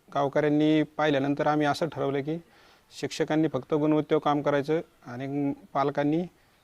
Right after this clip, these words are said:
आर्थिक व्यवहार हा पालकांनी सांभाळायचा. त्यानंतर आम्ही ग-, ग्रामसभा घेऊन गावातील आठ जबाबदार व्यक्तींची निवड करून त्याची एक समिती बनवली, शाळा सुधार समिती म्हणून. <clears throat> आणि जो काय आर्थिक, अ, लोकसहभाग गोळा व्हायचा, त्या समितीमार्फत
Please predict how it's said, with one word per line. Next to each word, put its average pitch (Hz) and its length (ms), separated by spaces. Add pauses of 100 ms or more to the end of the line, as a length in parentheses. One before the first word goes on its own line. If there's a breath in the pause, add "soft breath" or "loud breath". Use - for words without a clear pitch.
(580 soft breath)
आर्थिक 143 280
व्यवहार 151 240
हा 151 60
पालकांनी 156 440
सांभाळायचा. 127 400 (540 soft breath)
त्यानंतर 151 300
आम्ही 151 200
ग-, 147 300
ग्रामसभा 147 440
घेऊन 151 300 (340)
गावातील 147 380
आठ 147 160
जबाबदार 147 440
व्यक्तींची 151 680
निवड 151 240
करून 156 260 (540 soft breath)
त्याची 143 200
एक 147 100
समिती 156 360
बनवली, 143 400 (280)
शाळा 139 240
सुधार 139 240
समिती 139 320
म्हणून. 143 220 (720 soft breath)
<clears throat> - 380 (560)
आणि 135 120
जो 151 120
काय 156 140
आर्थिक, 156 440
अ, 147 480
लोकसहभाग 147 540
गोळा 147 220
व्हायचा, 147 260
त्या 151 140
समितीमार्फत 147 720